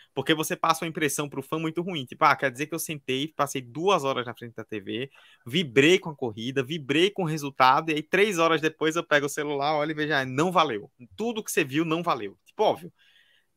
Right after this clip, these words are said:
tem horas que é necessário, tipo, como aconteceu ano passado na Hungria, que o o Vettel chegou no pódio, e aí depois, na inspeção, viram que tava faltando gasolina e tal, mas ali é uma coisa que você só vê na inspeção pós-corrida, né? Não tem o que fazer.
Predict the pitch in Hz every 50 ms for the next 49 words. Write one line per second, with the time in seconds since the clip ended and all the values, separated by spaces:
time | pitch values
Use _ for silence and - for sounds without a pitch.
0 | _ - 208 185 143 135 143 147 - - 190 165 147 143 - 202 - - 156 123
1 | 104 95 - - _ _ - 98 101 101 - _ _ _ _ _ - - 120 123
2 | 120 - - 131 127 123 - 131 123 120 117 - 117 117 - 123 113 110 110 110
3 | 113 113 117 123 123 113 101 - - - 107 107 107 104 104 101 101 101 98 98
4 | - _ _ _ _ _ _ _ _ _ - 117 107 101 123 131 127 - 120 -
5 | - 120 120 127 123 - - 135 147 160 170 180 160 180 165 147 151 151 147 175
6 | - - - 160 147 156 175 185 175 175 151 147 147 - - - 180 175 - -
7 | - 139 135 147 160 156 131 120 131 147 160 170 156 139 123 - - 123 - 131
8 | 123 127 - - 139 127 - - - 135 139 139 123 117 117 123 123 120 127 127
9 | 120 127 139 135 123 113 - 135 135 139 127 117 113 117 117 117 131 147 160 -
10 | 160 156 175 170 - 190 175 - 156 131 131 170 180 196 170 - - 143 127 -
11 | - 170 185 - 165 151 143 - - 120 98 107 107 101 95 101 98 98 98 104
12 | 110 113 - - 160 156 143 - - 113 107 98 98 90